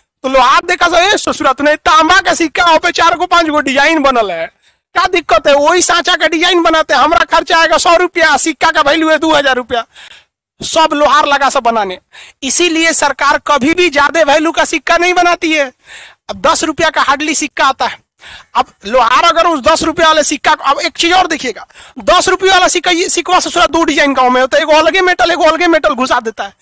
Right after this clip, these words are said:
क्योंकि लोहार अगर उसको अपने यहाँ बनाएंगे देसी method से, तो, तो का बीस रुपया खर्चा आ जाएगा, इसलिए लोहार नहीं बनाएगा। सरकार क्या है, मशीन से बनाती है, हर चीज fix है, चोरी करना नहीं है, उसका अपना model है, मशीन है, fix है,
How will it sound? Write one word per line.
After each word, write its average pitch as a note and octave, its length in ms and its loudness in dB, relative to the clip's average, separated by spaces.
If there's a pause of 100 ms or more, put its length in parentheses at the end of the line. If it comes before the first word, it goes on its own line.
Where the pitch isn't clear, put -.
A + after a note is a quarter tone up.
(260)
क्योंकि D4+ 200 -4
लोहार C#4+ 420 2
अगर F4+ 200 0
उसको F#4 260 -2
अपने E4 340 0
यहाँ G#4 180 0
बनाएंगे E4+ 440 0
देसी C#4+ 360 -2
method D4+ 340 0
से, D4+ 140 -4
तो, F4 140 -2
तो E4+ 160 -6
का - 140 0
बीस F4 240 0
रुपया D#4+ 240 -2
खर्चा D4+ 360 -2
आ B3 60 0
जाएगा, G#3 280 -8 (280)
इसलिए C4+ 240 -2
लोहार C4+ 440 2 (140)
नहीं B3+ 160 0
बनाएगा। F3+ 380 -4
सरकार C#4+ 400 -2
क्या D4+ 140 -4
है, C4+ 120 0
मशीन C#4+ 380 0
से D#4+ 120 -2
बनाती C#4 360 -2
है, D#4 120 0 (300)
हर D4 100 2
चीज D4 220 -6
fix E4 280 -2
है, D#4+ 60 0
चोरी D4 280 -2
करना D4+ 280 0
नहीं D4+ 140 -2
है, D4 60 -2
उसका C4+ 220 -4
अपना D4 240 0
model C#4+ 320 0
है, C#4+ 60 0
मशीन C#4+ 360 -2
है, D4 60 0
fix D#4 240 -8
है, C#4+ 60 -4